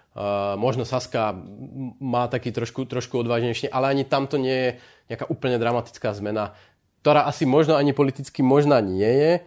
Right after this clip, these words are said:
ale, ale je, je potrebná. Bohužiaľ, ani sa neriešia také, také veľké veci ako, ako otázka blízkej budúcnosti, pretože máme,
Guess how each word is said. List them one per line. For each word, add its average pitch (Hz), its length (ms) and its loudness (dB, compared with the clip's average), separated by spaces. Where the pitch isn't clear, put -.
ale, 127 720 4
ale 120 400 0
je, 113 320 2
je 107 240 -4
potrebná. 107 480 -6
Bohužiaľ, 170 800 4
ani 160 160 4
sa 175 80 4
neriešia 180 400 4
také, 151 400 0
také 143 240 -10
veľké 156 320 -2
veci 135 320 -4
ako, 143 640 0
ako - 140 -4
otázka 180 240 0
blízkej 147 320 0
budúcnosti, 117 480 -4
pretože 131 400 -2
máme, 156 400 2